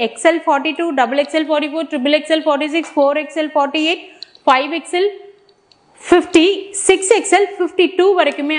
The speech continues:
available இருக்கு. இதோட price வந்து each eight டபுள் நைன் ஃப்ரீ shipping.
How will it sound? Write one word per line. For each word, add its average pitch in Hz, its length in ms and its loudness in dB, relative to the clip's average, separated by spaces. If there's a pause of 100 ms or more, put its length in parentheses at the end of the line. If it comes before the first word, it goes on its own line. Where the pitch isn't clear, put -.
available 262 480 2
இருக்கு. 214 280 0 (2000)
இதோட 440 240 2 (180)
price 330 340 2 (120)
வந்து 277 200 2 (280)
each 359 240 2 (400)
eight 349 200 -2 (160)
டபுள் 269 300 2
நைன் 349 220 0
ஃப்ரீ 311 120 0 (140)
shipping. 311 340 0